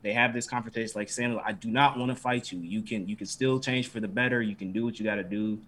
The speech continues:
Uh, she overpowers him. She's about to shoot him, and right before she shoots him, Sharon shoots her, kills her, and Falcon, and she's like, "Oh, I'm, I'm sorry."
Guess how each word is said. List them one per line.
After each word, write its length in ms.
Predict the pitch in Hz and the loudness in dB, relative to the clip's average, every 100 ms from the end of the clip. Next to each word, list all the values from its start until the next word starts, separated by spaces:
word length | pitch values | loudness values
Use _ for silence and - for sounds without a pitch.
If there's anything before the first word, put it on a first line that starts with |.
| - - - - - | -18 -20 -20 -12 -4
Uh, 260 | 95 95 - | -2 -2 -4
she 180 | 107 | 0
overpowers 680 | 131 139 139 135 135 131 127 | 2 2 4 6 8 6 4
him. 260 | 127 127 120 - - - | 0 0 -2 -8 -20 -12
She's 180 | - 104 | -6 -4
about 340 | 101 135 151 | 4 4 4
to 100 | - | 0
shoot 300 | 135 - 160 | -2 2 2
him, 240 | 160 151 135 110 | 2 0 -2 -4
and 220 | 98 101 | -4 4
right 180 | 160 160 | 4 4
before 280 | 147 156 143 | -2 0 0
she 100 | 143 | 0
shoots 320 | 143 147 147 | 2 0 2
him, 260 | 143 139 135 - - - - - - | 2 2 -2 -12 -20 -20 -20 -16 -2
Sharon 320 | - 139 135 | 4 4 4
shoots 320 | - 139 135 | 4 2 2
her, 260 | 127 127 127 - - - - - - - - - | 2 2 -2 -14 -20 -20 -20 -20 -20 -20 -4 4
kills 260 | 170 156 120 | 6 6 2
her, 280 | 98 98 - - - - - | 0 -2 -8 -20 -20 -20 -8
and 140 | 107 107 | -4 6
Falcon, 340 | 123 127 120 | 6 6 2
and 220 | 107 107 | 0 -2
she's 180 | 113 110 | -2 0
like, 140 | 107 | 2
"Oh, 80 | 117 | 2
I'm, 260 | 123 117 117 | 0 -4 -6
I'm 160 | 120 123 | -6 -6
sorry." 500 | - 135 131 127 | -6 -6 -6 -8